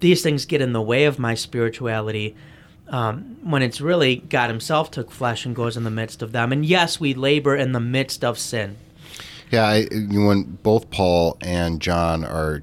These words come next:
Speaker 2: talking, talking about, okay, the f-, the flesh versus the spirit kind of thing, that kind of concept, depending on what words they use, there's, there's a point that they're making,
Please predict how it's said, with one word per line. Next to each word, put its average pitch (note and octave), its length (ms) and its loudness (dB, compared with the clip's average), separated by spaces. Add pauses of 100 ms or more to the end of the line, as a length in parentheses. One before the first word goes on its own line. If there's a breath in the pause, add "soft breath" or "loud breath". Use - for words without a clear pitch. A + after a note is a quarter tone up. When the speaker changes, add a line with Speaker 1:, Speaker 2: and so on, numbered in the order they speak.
Speaker 2:
talking, D#2+ 720 -4 (1300 loud breath)
talking G#2 420 0
about, E2 280 2
okay, E2+ 280 -2
the D2+ 120 -4
f-, - 180 -16 (120)
the E2+ 80 -6
flesh F2+ 420 0
versus E2 400 -6
the D#2 80 -6
spirit E2+ 560 -2
kind F2 200 -2
of E2+ 100 -4
thing, F2+ 460 0
that D#2+ 240 -4
kind E2+ 180 -2
of D#2+ 80 -6
concept, E2 480 -4
depending E2+ 320 -4
on D#2 140 0
what D#2 180 -2
words E2 280 -4
they D#2 120 -2
use, D#2+ 420 -2 (760 loud breath)
there's, A2 200 2
there's A2 260 2
a F2+ 80 2
point B2 460 0
that F#2 180 0
they're E2+ 140 2
making, E2 640 -2